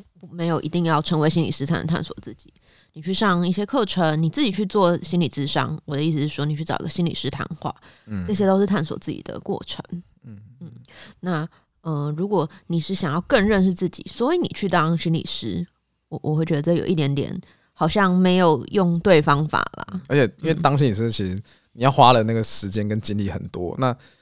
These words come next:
Speaker 2: 如果为了了解自己，然后你可能要考虑说，是不是要花这么多的时间跟精力去准备这件事情，
Speaker 1: 嗯。
Speaker 2: 对吧？可能相对，反正到头来会，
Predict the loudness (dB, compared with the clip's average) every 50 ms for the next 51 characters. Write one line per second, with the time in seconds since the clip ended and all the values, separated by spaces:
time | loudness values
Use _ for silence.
0 | _ _ 0 4 6 6 6 6 4 -2 _ _ _ _ _ _ 4 6 6 6
1 | 6 4 4 2 0 -2 -2 -2 0 0 -2 -4 -4 -8 _ _ _ _ _ _
2 | -10 -6 -4 -2 -2 -2 -2 -2 -2 -2 -2 0 0 0 0 0 0 4 6 6
3 | 8 8 6 4 4 4 0 -2 -2 -4 -4 -4 -4 -4 -4 -6 -8 -10 -14 _
4 | _ _ _ _ _ _ -6 -4 -2 0 2 2 2 2 2 2 0 0 0 0
5 | 0 0 0 0 0 -2 -4 -2 -2 -4 -2 -2 -2 -2 -4 -4 -4 -4 -4 -4
6 | -6 -6 -10 -12 _ _ _ _ _ _ _ -12 -6 -6 -4 -4 -6 -2 2 4
7 | 6 8 8 8 8 10 10 10 8 8 4 2 4 6 8 8 8 8 4 2
8 | 0 -2 -4 -4 -8 -12 -18 -20 _ _ _ _ 2 2 2 2